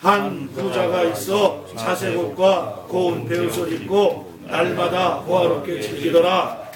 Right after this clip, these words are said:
그런데 나사로라 이름하는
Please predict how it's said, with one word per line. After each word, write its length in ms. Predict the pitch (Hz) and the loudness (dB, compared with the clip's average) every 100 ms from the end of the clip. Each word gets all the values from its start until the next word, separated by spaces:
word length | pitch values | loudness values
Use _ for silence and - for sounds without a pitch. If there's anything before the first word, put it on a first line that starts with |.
| - - | -14 -2
그런데 800 | 170 185 156 196 190 - 113 107 | 2 2 0 0 0 -2 -8 -6
나사로라 580 | 175 165 180 185 185 165 | -4 -2 -2 -2 -2 -2
이름하는 580 | 170 180 165 180 214 | -2 -2 -4 -2 -2